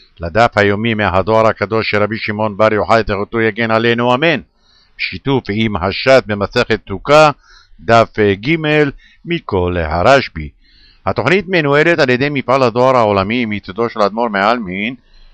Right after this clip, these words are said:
רבי שלום יהודה גרוס שליט"א, ובקשתו של הרב אריה ברדה שליטא.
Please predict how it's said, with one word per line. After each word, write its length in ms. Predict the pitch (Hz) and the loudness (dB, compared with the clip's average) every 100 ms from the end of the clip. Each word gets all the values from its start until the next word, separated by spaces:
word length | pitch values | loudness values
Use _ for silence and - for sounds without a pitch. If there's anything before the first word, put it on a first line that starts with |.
| _ 82 | _ -10
רבי 240 | 82 120 | -6 -4
שלום 400 | - 107 120 113 | 0 0 0 -2
יהודה 520 | 98 87 113 117 110 | -2 -4 -4 -2 -2
גרוס 460 | 95 101 117 113 - 117 | -2 0 0 0 -2 -4
שליט"א, 440 | - 180 143 95 78 _ - - - | -4 -6 0 0 -2 _ -20 -20 -10
ובקשתו 720 | 160 139 95 - 90 131 104 | -4 -2 -2 -4 -4 0 0
של 220 | 90 95 92 | -2 -2 0
הרב 460 | 90 110 92 87 - _ - _ - | 2 4 4 2 -2 _ -20 _ 0
אריה 600 | 104 101 98 95 - 90 | 2 2 2 0 -2 -6
ברדה 500 | 76 104 98 82 92 90 | -2 0 0 0 -2 -2
שליטא. 560 | 92 135 151 147 143 | -6 -4 -2 4 4